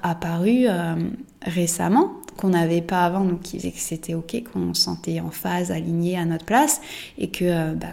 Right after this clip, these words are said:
comme il y a des croyances qui se créent, euh, de par, euh, nos expériences, de par nos apprentissages, eh ben, il est possible qu'il y ait une nouvelle croyance. Et que cette croyance, elle gêne, elle soit, euh, comme un petit grain de sable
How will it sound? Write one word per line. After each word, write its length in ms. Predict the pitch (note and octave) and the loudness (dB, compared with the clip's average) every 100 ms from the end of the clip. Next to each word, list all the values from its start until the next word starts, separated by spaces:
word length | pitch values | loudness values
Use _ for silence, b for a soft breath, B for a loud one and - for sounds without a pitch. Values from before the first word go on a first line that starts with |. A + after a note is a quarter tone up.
| - - - | -14 -20 -12
comme 160 | - F3+ | -2 2
il 60 | |
y 40 | F3+ | 4
a 40 | |
des 120 | E3+ | 4
croyances 520 | E3+ - F#3 A3+ A3 - | 0 2 4 4 4 -2
qui 180 | - F3 | -6 -6
se 80 | |
créent, 460 | - - A3+ A3+ A3+ B B B - | -4 0 4 4 2 B B B -6
euh, 60 | |
de 160 | D#3+ E3 | -2 0
par, 400 | E3+ F#3 F#3 F3 | 0 0 2 2
euh, 240 | E3 E3 | 0 2
nos 180 | E3+ E3+ | 2 2
expériences, 720 | E3+ E3+ E3+ E3+ F3+ G#3+ G#3+ | 2 -2 -2 -2 2 2 2
de 100 | F3+ | 0
par 180 | F3 F3 | -2 0
nos 240 | F3 E3+ | 0 2
apprentissages, 840 | E3+ E3+ F3 E3+ E3+ - G#3+ C4+ A3 - B B B B B _ _ - | 0 -2 -4 -6 -4 2 4 4 2 -4 B B B B B _ _ -8
eh 120 | - E3+ | 0 2
ben, 80 | |
il 100 | E3 | 4
est 60 | E3+ | 2
possible 320 | E3+ E3 - | 2 -2 -2
qu'il 160 | - F3+ | 0 4
y 20 | |
ait 40 | |
une 40 | F3 | 4
nouvelle 240 | F3 E3+ | 4 0
croyance. 580 | E3 E3 D#3+ - - - B B B B B B | 0 -2 -2 -2 -8 -12 B B B B B B
Et 100 | F3 | -2
que 140 | E3+ | -2
cette 240 | E3+ E3+ E3+ | -2 -2 -4
croyance, 500 | - E3+ E3+ G3 - - - - - - - - - - | -2 -2 0 -2 -4 -10 -20 -12 -10 -8 -10 -12 -6 2
elle 140 | F#3 | 4
gêne, 320 | E3 D#3 - - - - | 4 0 -2 -6 -10 -4
elle 200 | F3 E3 | -2 0
soit, 500 | - F#3+ F3+ F#3 F3 | 0 2 2 4 2
euh, 40 | |
comme 200 | E3 F3 | 0 0
un 80 | F3 | 0
petit 160 | E3+ F#3 | -2 -4
grain 340 | F3 F#3+ F3+ | 0 4 4
de 60 | F3 | 4
sable 500 | - E3+ F#3 F3 | 2 4 4 2